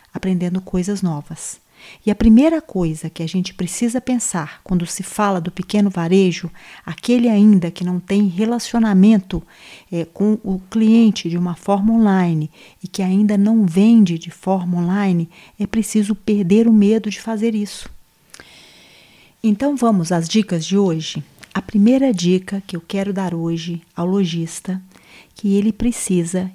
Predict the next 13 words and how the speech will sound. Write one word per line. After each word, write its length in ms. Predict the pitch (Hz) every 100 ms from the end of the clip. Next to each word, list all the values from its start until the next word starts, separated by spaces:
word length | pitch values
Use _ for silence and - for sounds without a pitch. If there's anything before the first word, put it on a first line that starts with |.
| -
e 120 | 202
ele 220 | 208 214 - _
pode 380 | - 208 226 208
apoiar 480 | 220 220 190 170 165
pessoas. 760 | - 185 - 170 156 - - - _ _ _ _ _
Gente, 540 | - 190 165 - 180 _ - -
as 180 | 190 -
clientes 480 | 185 185 233 233 190
de 100 | 180
vocês 560 | 170 - 185 175 -
estão 260 | - - 190
em 120 | 240
casa. 480 | - 214 208 180 156